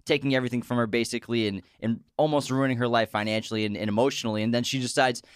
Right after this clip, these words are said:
after everything she's been through in her entire life, "I'm getting revenge." And then she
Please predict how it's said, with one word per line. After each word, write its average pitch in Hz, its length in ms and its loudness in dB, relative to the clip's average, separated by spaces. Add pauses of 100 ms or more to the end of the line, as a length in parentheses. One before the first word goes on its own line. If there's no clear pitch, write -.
(460)
after 147 260 2
everything 151 300 2
she's 127 160 -4
been 131 180 2
through 131 140 -2
in - 20 0
her 117 60 2
entire 117 240 2
life, 117 260 2
"I'm 139 100 0
getting 127 220 0
revenge." 101 400 0
And - 100 -6
then 127 120 0
she 127 200 -4